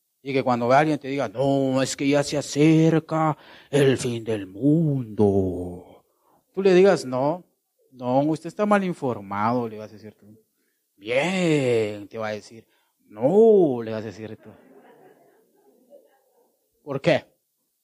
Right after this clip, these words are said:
Porque para que el mundo sea destruido faltan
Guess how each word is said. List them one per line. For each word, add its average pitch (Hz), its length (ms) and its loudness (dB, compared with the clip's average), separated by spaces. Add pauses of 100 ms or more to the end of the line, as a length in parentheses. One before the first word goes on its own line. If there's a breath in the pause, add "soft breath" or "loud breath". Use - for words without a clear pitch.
(500)
Porque 147 260 -6
para 147 220 2
que 151 80 -6
el 151 80 -4
mundo 226 360 0
sea 220 180 0
destruido 220 560 2
faltan 208 580 -4